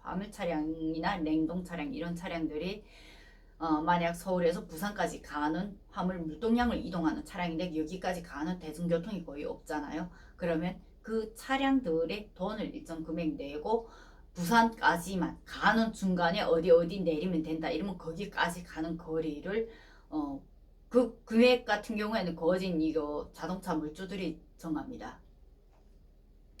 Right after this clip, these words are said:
그렇게 해서 돈을 내고 가는 차량들을 북한에선 서비 차량이라고 말해요.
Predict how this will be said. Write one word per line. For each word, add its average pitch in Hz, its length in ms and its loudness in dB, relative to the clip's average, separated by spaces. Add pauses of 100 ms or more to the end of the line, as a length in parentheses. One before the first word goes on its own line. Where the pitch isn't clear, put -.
(500)
그렇게 226 420 8
해서 190 300 8
돈을 180 400 2
내고 156 400 0
가는 285 380 0
차량들을 180 560 -2
북한에선 156 480 -4
서비 262 500 4
차량이라고 160 600 -4
말해요. - 440 -8